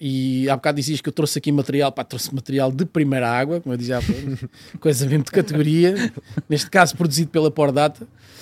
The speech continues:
ahm, que eu me limitei basicamente a, a ir buscar a informação. A informação está toda aí, portanto, basta,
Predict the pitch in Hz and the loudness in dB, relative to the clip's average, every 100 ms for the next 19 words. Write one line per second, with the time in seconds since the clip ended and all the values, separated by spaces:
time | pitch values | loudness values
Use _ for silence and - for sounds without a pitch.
0 | - - - - 151 147 147 147 147 147 | -16 -16 -12 2 4 6 6 4 4 2
1 | 156 147 151 - 175 175 190 190 180 190 | 0 -2 -4 2 6 8 8 8 6 6
2 | 180 160 165 165 170 170 165 147 143 147 | 6 6 4 4 4 4 4 4 4 0
3 | 151 151 147 - 160 156 151 151 - 170 | 0 0 0 2 2 2 0 0 2 2
4 | 170 196 202 208 190 202 170 160 208 156 | 2 0 2 2 4 6 6 6 2 -4
5 | 139 139 156 - 175 | -8 0 2 2 -2